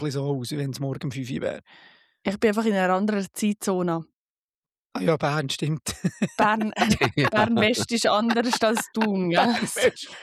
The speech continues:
Speaker 2: <laughs>
Speaker 1: Bern West. Hure gut. Ja, Pitch Time, los.
Speaker 2: Welches fängt an?
Speaker 3: Chris-, komm, Christina, hau und raus.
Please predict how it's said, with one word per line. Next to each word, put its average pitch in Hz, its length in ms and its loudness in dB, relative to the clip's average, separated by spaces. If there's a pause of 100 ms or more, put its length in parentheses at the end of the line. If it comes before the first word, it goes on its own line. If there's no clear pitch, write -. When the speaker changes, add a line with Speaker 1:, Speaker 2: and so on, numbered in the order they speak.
(140)
Speaker 2:
<laughs> - 760 2
Speaker 1:
Bern 165 300 0
West. 165 160 -2 (340)
Hure 190 220 4
gut. 160 140 -2 (180)
Ja, 180 140 4
Pitch - 280 0
Time, 208 380 2
los. 262 280 0 (1400)
Speaker 2:
Welches 208 220 0
fängt 220 220 2
an? 170 60 4
Speaker 3:
Chris-, 170 100 0 (640)
komm, 123 140 2
Christina, 107 480 0
hau 107 120 2
und 98 140 -2
raus. 95 280 -4